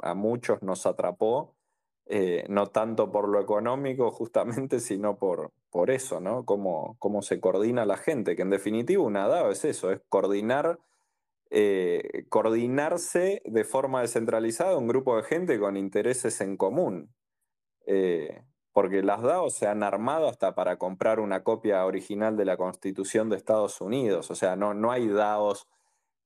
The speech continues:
todas son de largo plazo. Hay daos para hacer negocios, hay daos para, este, para hacer cosas como los protocolos que conocemos más de base, digamos, o, o public goods.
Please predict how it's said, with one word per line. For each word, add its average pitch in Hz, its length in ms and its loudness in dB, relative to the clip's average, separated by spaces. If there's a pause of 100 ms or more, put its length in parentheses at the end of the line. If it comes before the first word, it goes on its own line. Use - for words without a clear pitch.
todas 135 340 4
son 117 260 0
de 107 120 2
largo 110 360 0
plazo. 123 380 0
Hay 107 120 0
daos 151 280 0
para 98 200 0
hacer 95 260 -4
negocios, 147 720 0
hay 98 140 2
daos 123 460 0
para, 90 440 0 (360)
este, 87 840 0 (120)
para 87 280 -2
hacer 95 480 0
cosas 98 360 0 (100)
como 82 260 -2
los 82 200 -2
protocolos 95 640 0
que 87 120 -6
conocemos 92 640 -2
más 95 240 -4
de 101 160 0
base, 113 480 0
digamos, 113 720 0
o, 87 120 -2
o 92 260 0
public 104 400 0
goods. 139 420 0